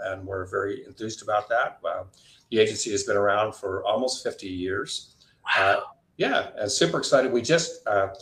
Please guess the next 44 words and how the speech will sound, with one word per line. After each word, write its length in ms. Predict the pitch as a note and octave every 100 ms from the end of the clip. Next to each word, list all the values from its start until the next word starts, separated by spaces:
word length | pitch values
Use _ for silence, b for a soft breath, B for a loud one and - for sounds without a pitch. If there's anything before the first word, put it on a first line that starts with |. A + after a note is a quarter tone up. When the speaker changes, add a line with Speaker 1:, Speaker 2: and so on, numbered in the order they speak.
| B B
Speaker 1:
actually 380 | B2 B2+ - A2
came 240 | - A#2+ A2+
back 200 | A#2 A#2+
to 100 | C3
our 180 | G#2+ F#2
roots 320 | G2+ C#3 -
and 160 | G#2 G2
just 260 | A2 A2 A#2+
relocated 460 | A2 A2+ - A2
our 240 | G2+ G2+ G2+
headquarters 640 | C#3 - A2 G2+ G2 G#2+
from 400 | - A2 G2 G2
Eugene 480 | F#2+ G2 G2+ G#2 A#2
to, 240 | - A2+ A2 _
to 100 | B2+
Springfield, 800 | G#2+ - C#3+ C3+ G2+ G2 - B B B _
uh, 200 | - G2+ -
in 80 | G#2+
September 420 | B2+ - D#3+ B2+
of 60 | -
this 140 | -
year. 160 | - - _ _ _ _ _ B B
Speaker 2:
So 140 | - D#3
you 40 |
guys 240 | E3 D3+
are 120 | C#3 C3+
located 520 | D#3+ F3 D#3 C#3 A#2+
right 160 | B2+
over 200 | C3+ B2+
by 140 | A#2+ A2+
Winco 640 | A2 B2 A#2+ A#2 F#2+ G#2 A2+
in 80 |
Speaker 1:
Yep. 60 | G#2
Speaker 2:
Springfield, 640 | - C3 C3 - G2+ G2+ -
'cause 140 | A2+
I 100 | A#2
noticed 380 | B2+ B2+ B2+ -
the 100 | B2+
other 180 | A2+ A2
day, 220 | A#2+ A#2
it 60 | -
used 220 | C#3 D3+
to 60 |
be 280 | C#3+ B2+ A#2